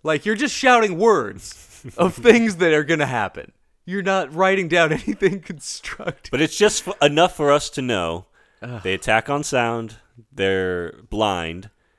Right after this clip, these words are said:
Speaker 2: and apparently they don't smell or, or, you know, any other kind of senses.
Speaker 1: Yeah.
Speaker 2: And, uh, yeah, what is
Speaker 1: But
Speaker 2: the
Speaker 1: a,
Speaker 2: weakness?
Speaker 1: a big thing that is another blatant rubbing my nose in it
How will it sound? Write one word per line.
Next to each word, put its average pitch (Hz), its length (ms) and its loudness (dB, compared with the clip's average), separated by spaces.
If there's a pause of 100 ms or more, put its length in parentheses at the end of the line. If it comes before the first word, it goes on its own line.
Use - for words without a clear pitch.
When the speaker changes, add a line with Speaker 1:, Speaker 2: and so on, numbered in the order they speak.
(140)
Speaker 2:
and 95 80 -8
apparently 135 320 0
they 107 80 -2
don't 107 180 -4
smell 101 480 -4
or, 82 220 -8 (300)
or, 82 220 -14 (120)
you 87 100 -18
know, 76 60 -14
any 104 240 -6
other 95 180 -4
kind 87 200 -10
of 80 80 -10
senses. 73 680 -14
Speaker 1:
Yeah. 110 240 -8 (380)
Speaker 2:
And, 98 340 -4
uh, 95 500 -4 (480)
yeah, 143 120 -14
what 90 240 -14
is 101 220 -12
Speaker 1:
But 151 80 -2
Speaker 2:
the 151 100 -4
Speaker 1:
a, - 40 -20
Speaker 2:
weakness? 131 600 -10
Speaker 1:
a - 40 -6
big 151 340 -4
thing 104 520 -10 (440)
that 120 220 -8 (280)
is 123 160 -14
another 147 320 -8
blatant 131 760 -12 (500)
rubbing 135 340 -6
my 165 140 -8
nose 165 460 -4
in 107 140 -4
it 101 220 -8